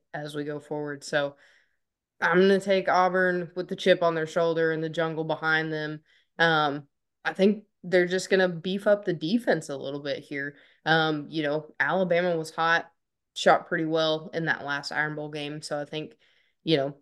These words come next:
probably throw 'em off being on the road. Um,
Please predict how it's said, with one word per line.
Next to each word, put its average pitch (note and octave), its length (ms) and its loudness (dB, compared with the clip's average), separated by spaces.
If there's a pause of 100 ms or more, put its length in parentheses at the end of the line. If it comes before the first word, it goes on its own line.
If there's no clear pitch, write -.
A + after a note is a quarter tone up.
(460)
probably D#3 260 4
throw D#3 280 -4
'em D#3+ 100 -2
off F3+ 360 -2
being E3 240 0
on D#3 120 0
the D3+ 80 -4
road. D#3 500 -2 (360)
Um, D3 500 -6